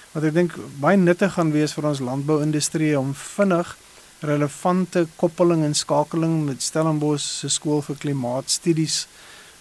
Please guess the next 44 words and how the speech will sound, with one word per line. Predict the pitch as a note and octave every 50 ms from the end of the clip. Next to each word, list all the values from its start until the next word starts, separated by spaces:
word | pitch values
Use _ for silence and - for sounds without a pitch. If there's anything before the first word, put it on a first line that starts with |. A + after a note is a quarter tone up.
| - -
op | - F#3 E3+ - -
te | - F3+ E3
bou, | D3 C3 C#3+ C#3+ D#3 F#3+ A#3+ B3 A3+ - - - - - -
ten | - D#3 D3
einde | - - D#3+ E3 E3 D#3+ E3 D#3+
by | D3 C#3 C3+
ons | C3+ - E3 E3 E3+ D#3 C#3+
so | - - C#3+
vinnig | C#3 - - D#3 D3+ D3+ D3+
as | D3+ C#3+
moontlik | D3 D3 D3+ D3+ D#3 D3 C#3+
by | D3
ons | C#3 C3+ D3 D3
mandaat | C#3+ D3 C#3+ C#3+ C#3 C#3 C3 C3+ C#3+ C3+
uit | - D3+ D3
te | - D#3
kom, | C#3+ - C#3+ C#3 C#3+ C#3
dis | C3+ C3+ C3 - - - - - - - -
navorsing | - D#3 C#3+ C#3+ C#3 D3+ D3 - - D#3+ D3+ D3 - D#3 D3+
met | D3
die | C#3+ D3 C#3+
doel | C3+ C#3 D3 D3
om | C#3+ C#3+ C#3 C#3+ - - - -
impak | F#3 F#3 F3+ E3 - E3+ C#3 - - -
te | - C3
hê. | B2 A2+ A#2 C3+ - - - - - - - - - - - - - - - - - - -
So | - - D3+
dit | C#3 D3+ D#3 E3+
is | F3 D#3
in | F3 E3+ E3 D#3+ D#3+ D#3+
kort, | - - F3 F3 E3 D#3+ -
eh, | E3+ D#3 D#3 D#3 D#3 D3+ D3+ D3+ D3+ C#3+ D3+ D#3+ - - D#3 D#3
wat | D3 D3 C#3+ -
oorsprong | - F3 E3+ E3 - - - - D#3+ D#3+ D#3+ D#3
gegee | - D#3 - - D#3 D3+
het | D3+ D3+ C#3+ - - - - - - - - - - - - - -
aan | G#3+ - C#3+ C#3+ D3
die | C#3 C#3 C#3 C#3 C#3+ C#3+ D3 C#3
daarstelling | C3 C#3 C3+ D3 E3 E3 - - F3+ E3 E3+ E3+ D#3+ D#3+
van | - E3
die | D#3+ D#3
skool | D3+ - - - E3+ E3+ E3 D#3
en | D3+ D3+
die | C#3+